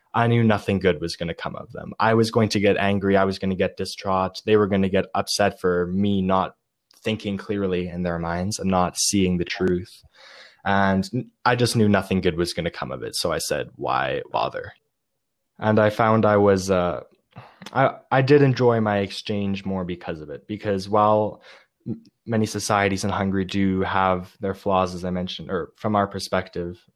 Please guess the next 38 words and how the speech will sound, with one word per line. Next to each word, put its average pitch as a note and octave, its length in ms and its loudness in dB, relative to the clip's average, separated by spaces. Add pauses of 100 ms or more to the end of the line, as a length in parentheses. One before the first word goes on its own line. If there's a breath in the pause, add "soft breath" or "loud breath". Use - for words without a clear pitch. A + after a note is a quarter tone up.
um, F#2 300 -10
do G2 160 -6
have F2 300 -2
several, C#2+ 500 -6
um, F#2+ 180 -6
their F#2+ 120 0
flaws F2+ 600 -2 (340 loud breath)
and - 400 -4
problems G2 400 4
with F#2+ 160 0
discrimination, F#2+ 800 4
I G2+ 120 4
found G2 360 2
when F#2+ 140 4
I F#2 340 2 (600 loud breath)
was A2 180 2
able G#2+ 300 4
to G#2 240 -2
see A2 240 -2
past G2 300 -2
that G2+ 120 0
and G2 120 2
learn G2 400 4 (100)
more A2+ 320 6
about G2+ 240 4
the G2+ 100 0
Hungarian F#2 540 -2
culture F#2+ 500 -4 (120)
than G#2 160 4
just G#2 240 4
some, F#2+ 400 0 (540)
a G#2+ 100 2
little G#2 280 4
bit F#2+ 160 4
of F2+ 80 2
a F#2 40 2
discriminatory F#2 880 2
side, E2+ 520 -2